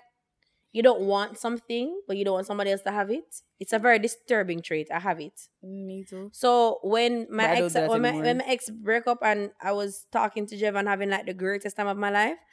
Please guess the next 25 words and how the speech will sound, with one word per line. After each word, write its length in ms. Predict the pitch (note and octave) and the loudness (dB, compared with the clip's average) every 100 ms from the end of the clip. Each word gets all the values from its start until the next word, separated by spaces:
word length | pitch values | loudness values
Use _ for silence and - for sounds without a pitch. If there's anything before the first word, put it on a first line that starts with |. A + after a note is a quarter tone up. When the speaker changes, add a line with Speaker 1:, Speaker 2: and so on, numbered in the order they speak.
| _ _ _ - | _ _ _ 0
Speaker 1:
and 80 | F#3+ | 0
I 40 | |
saw 120 | G#3 | 2
that 140 | G#3 G3 | 0 -2
my 100 | G3 | -4
ex 160 | G#3 | -6
got 100 | - | -6
with 100 | G3 | -4
his 120 | F#3+ - | -4 -2
coworker, 400 | G#3+ G3+ G3 - | -2 -2 -2 -6
I 80 | B3 | -8
was 100 | C4+ | -6
just 140 | - | -6
like, 280 | C#4 C4 C4 - _ _ _ _ _ _ _ - | -6 -6 -8 -18 _ _ _ _ _ _ _ -12
"I 80 | B3+ | -8
thought 180 | C4 | -4
you 60 | C4 | -4
didn't 240 | C4 C4 | -4 -4
like 220 | B3+ B3+ B3 | -4 -4 -4
her. 380 | B3 B3 B3+ B3+ _ _ _ _ _ _ _ _ _ _ _ _ _ _ - | -4 -4 -6 -10 _ _ _ _ _ _ _ _ _ _ _ _ _ _ -2
How 60 | |
you 100 | C4+ | 0
like 240 | C4+ C4 B3+ | 2 0 -2
her 160 | B3+ | -4
now?" 380 | B3 B3+ B3 B3+ | -2 -2 -4 -6